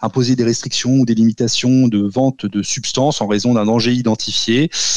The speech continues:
Euh, et on, on craint, en fait, que, euh, la Commission européenne se saisisse ou s'auto-saisisse d'un certain nombre de sujets sur des plantes ou des parties de plantes pour imposer des restrictions dans un cadre qui, des fois, est un petit peu difficile,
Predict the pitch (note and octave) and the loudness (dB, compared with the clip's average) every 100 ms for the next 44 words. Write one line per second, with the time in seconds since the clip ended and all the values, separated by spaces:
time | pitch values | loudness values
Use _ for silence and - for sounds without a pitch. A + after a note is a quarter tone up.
0 | - - G#2 G#2 G#2 G#2 G2+ A2 C#3 C#3+ | -6 -4 0 2 2 2 2 4 4 4
1 | B2 A#2+ B2 C3+ - B2 E3 F3 D3 - | 4 4 4 2 2 2 2 2 2 0
2 | D3 D#3+ - C3+ C#3+ D3 A#2 G#2+ A2+ - | 0 0 -4 0 2 4 4 2 0 0
3 | C3+ C3+ C#3+ C3 C3 C3+ D3 - B2 - | 0 2 2 0 2 2 2 0 -2 0
4 | C3 C#3 D3+ - - B2+ C3+ - C3+ D3+ | 0 2 0 -2 -4 -2 0 0 0 0
5 | D#3 A2+ - A#2+ B2+ C3 B2+ A#2 - - | 0 0 -2 -2 2 4 2 0 -2 -2
6 | C3+ D3 D3+ - - - - - A2 A#2 | 0 0 0 -4 -14 -8 -6 -4 -2 -2
7 | - A2+ C3 A#2+ G#2+ C3 - - - B2+ | -2 -2 -2 -2 -2 -2 -4 -8 -2 0
8 | C#3+ F3 - - - - A#2+ B2+ A#2+ B2+ | 2 0 -4 -12 -14 -6 -2 0 2 2
9 | D3 C3+ B2 - B2 - - D3+ F3+ D#3 | 2 4 2 0 -2 -2 2 4 4 4
10 | B2 B2+ C3+ D#3 D#3 B2+ - B2 C3 D#3+ | 2 0 2 2 2 0 -2 -4 0 0
11 | D#3+ D3+ - D#3+ F#3 E3 E3+ E3+ - G3 | 2 0 -2 -2 0 2 0 -2 0 2
12 | F#3 C3+ | 2 2